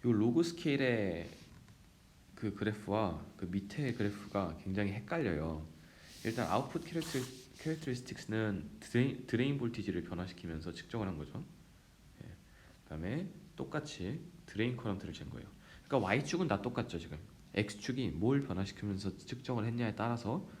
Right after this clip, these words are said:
이 그래프의 이름과 여기서 알 수 있는 내용이 바뀌는 겁니다.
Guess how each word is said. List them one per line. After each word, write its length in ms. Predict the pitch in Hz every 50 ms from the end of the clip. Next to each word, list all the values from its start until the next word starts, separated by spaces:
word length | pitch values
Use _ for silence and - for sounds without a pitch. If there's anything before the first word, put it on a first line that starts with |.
| - - - - - - - - - - - - - - - - -
이 260 | - 101 101 98 101
그래프의 720 | 101 104 101 101 101 - - 95 98 117 143 175 190 175 - -
이름과 480 | - 98 92 98 95 85 76 69 78 80
여기서 200 | 87 92 95 92
알 160 | - 80 87
수 120 | - -
있는 220 | 110 95 90 87 87
내용이 260 | 80 82 82 85 82
바뀌는 340 | 82 82 82 - - 107 98
겁니다. 300 | 87 73 69 - -